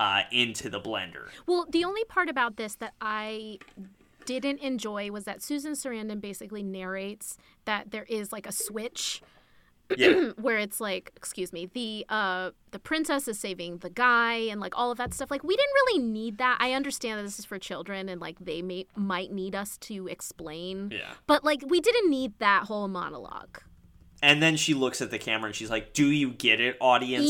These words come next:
Speaker 2: Yeah.
Speaker 1: It's like
Speaker 2: <laughs>
Speaker 1: a Disney movie, but backwards."
Speaker 2: Yeah, that's the only part of the movie I think I would do some major edits on. But otherwise,
Speaker 1: Yeah.
Speaker 2: incredible.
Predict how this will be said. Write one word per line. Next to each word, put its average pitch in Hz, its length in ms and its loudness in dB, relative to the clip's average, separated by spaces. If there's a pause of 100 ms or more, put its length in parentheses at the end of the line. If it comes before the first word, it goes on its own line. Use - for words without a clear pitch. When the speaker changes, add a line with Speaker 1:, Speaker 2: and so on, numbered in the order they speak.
Speaker 2:
Yeah. 220 180 8
Speaker 1:
It's - 180 0
like 110 380 4 (160)
Speaker 2:
<laughs> - 60 2
Speaker 1:
a 131 80 6
Disney 131 440 4
movie, 117 360 -2
but - 240 -4
backwards." - 840 0
Speaker 2:
Yeah, 339 300 6
that's 320 220 0
the 381 100 2
only 339 280 0
part 311 260 2
of 277 100 -2
the 269 80 -4
movie 247 320 -4
I 214 60 -4
think 214 180 -10
I 214 80 -8
would 185 260 -8 (240)
do 208 160 -6
some 190 240 -6
major 185 360 -4
edits 180 340 -2
on. 226 320 -2
But 247 180 2
otherwise, 277 640 4
Speaker 1:
Yeah. - 80 -6
Speaker 2:
incredible. 240 640 2